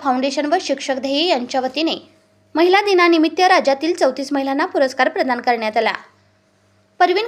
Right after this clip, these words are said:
खान या अहमदनगर उर्दू हायस्कूलमध्ये प्राथमिक प्रायमरी शाळेच्या शिक्षिका असून अनेक विद्यार्थ्यांना घडविण्याचे कार्य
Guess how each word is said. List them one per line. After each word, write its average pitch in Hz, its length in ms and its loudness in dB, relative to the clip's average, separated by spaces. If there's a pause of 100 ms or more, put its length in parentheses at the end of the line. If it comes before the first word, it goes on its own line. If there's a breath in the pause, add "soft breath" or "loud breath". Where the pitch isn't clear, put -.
खान 403 140 2
या 403 140 2 (120)
अहमदनगर 381 520 0
उर्दू 330 280 0
हायस्कूलमध्ये 311 600 0
प्राथमिक 311 500 -2
प्रायमरी 302 380 0
शाळेच्या 285 420 0
शिक्षिका 277 420 -4
असून 302 240 -2 (480 loud breath)
अनेक 339 280 0
विद्यार्थ्यांना 320 520 -2
घडविण्याचे 285 480 -2
कार्य 262 400 -2